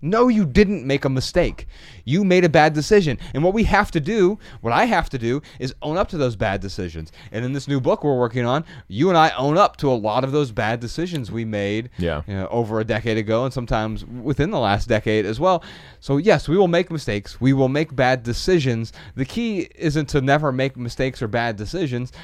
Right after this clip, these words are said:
Speaker 1: The key then is to not make the same bad decision again and again and again, to not learn from those mistakes, learn from those bad decisions, because that's when you're, you're not growing. And so
Speaker 2: I love that, that, uh,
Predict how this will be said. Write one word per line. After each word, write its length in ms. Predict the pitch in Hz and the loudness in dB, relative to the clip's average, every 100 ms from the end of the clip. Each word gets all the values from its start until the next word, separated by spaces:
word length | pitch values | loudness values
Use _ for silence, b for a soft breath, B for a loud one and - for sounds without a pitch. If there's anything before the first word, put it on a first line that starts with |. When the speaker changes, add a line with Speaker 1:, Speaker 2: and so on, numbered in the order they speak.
| B - | B -14
Speaker 1:
The 80 | |
key 240 | 120 - 208 | -8 -4 0
then 340 | 139 127 123 B B - | 2 2 2 B B -6
is 120 | 113 | -4
to 120 | - | 0
not 180 | 135 135 | 2 2
make 200 | 135 131 | 0 -2
the 80 | 123 | -4
same 420 | - 123 117 113 | -2 -2 0 -2
bad 320 | 98 110 110 | -2 0 0
decision 560 | 104 104 117 107 104 98 | -2 -4 -2 -2 -4 -6
again 420 | 98 92 104 98 95 B - | -8 -6 -2 -2 -6 B -8
and 140 | 92 | -6
again 380 | 90 98 92 90 | -4 -4 -4 -4
and 180 | - 92 | -8 -8
again, 280 | 90 110 104 | -4 -4 -2
to 100 | 127 | 0
not 200 | 131 110 | 0 -2
learn 640 | 117 123 139 135 113 101 | -2 0 0 0 -2 -6
from 340 | - 120 104 101 | -6 -2 -2 -2
those 420 | 78 98 95 92 92 | -4 -2 0 0 -2
mistakes, 460 | 95 - 92 82 | -2 0 -2 -2
learn 340 | 101 117 156 127 | 0 2 2 -2
from 200 | - 98 | -2 0
those 220 | 92 92 | 2 2
bad 300 | 98 92 85 | 0 0 -2
decisions, 560 | 92 87 92 87 87 - B B B - | -4 -2 -2 0 -4 -8 B B B -4
because 200 | 110 113 | 2 6
that's 240 | 170 185 | 6 4
when 120 | 123 | 0
you're, 100 | 110 101 - | 0 -2 -2
you're 160 | 104 | 0
not 200 | 101 87 | 0 0
growing. 460 | 85 113 98 82 87 | 2 4 4 2 -2
And 80 | 95 | 0
so 220 | 120 104 | 2 2
Speaker 2:
I 80 | - | -2
love 260 | 131 127 110 | 0 2 2
that, 240 | 104 90 - | 0 -2 -6
that, 340 | 101 92 62 | -4 -2 -2
uh, 380 | - 87 85 80 | -2 0 2 0